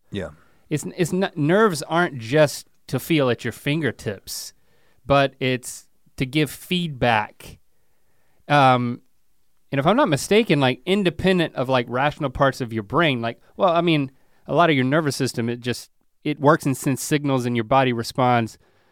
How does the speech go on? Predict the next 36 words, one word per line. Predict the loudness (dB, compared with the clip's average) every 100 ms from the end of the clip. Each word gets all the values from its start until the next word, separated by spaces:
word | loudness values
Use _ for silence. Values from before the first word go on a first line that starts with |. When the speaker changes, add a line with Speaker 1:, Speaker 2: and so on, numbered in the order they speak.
| _ _ _ 0
Speaker 2:
automatically. | 4 4 2 2 2 2 0 -6 -6 -8 _ _ -4
Speaker 1:
Yeah. | -4 -4 -2
Speaker 2:
But | 0 4
there's, | 2 2 -6 _ _ _ _ _ _ _ _ _
but | -14 -6
there's | -2 2
actually | 4 2 0 -2
f-, | -2 -8 _
there's | -6 -6 -6
feeling | -6 0 2 2 2
and | 0
sensation | -4 -6 -2 -2 0 -2
associated | -2 2 4 4 2 -2 0 0
with | -2 -2
these | -6 -4
things, | -4 -4 0
whether | 0 2 -2
it's | -4
digestion | -2 -2 0 -2 -2 -4 -4 -2 -2
or, | -6 -8 -12 _ _ _ _
um, | -2 0 0 -4 -8 -2
Speaker 1:
Yeah, | 4 6
there, | 8 6
there | 6 6
is | 8 8
a |
rea-, | 6 6 6
there | 6 6
is |
a | 6
Speaker 2:
breathing | 4
or |
Speaker 1:
scientific | 4 6 6 4 2 2
reality | 4 6 8 6 2 -4
to | -2
it. | -2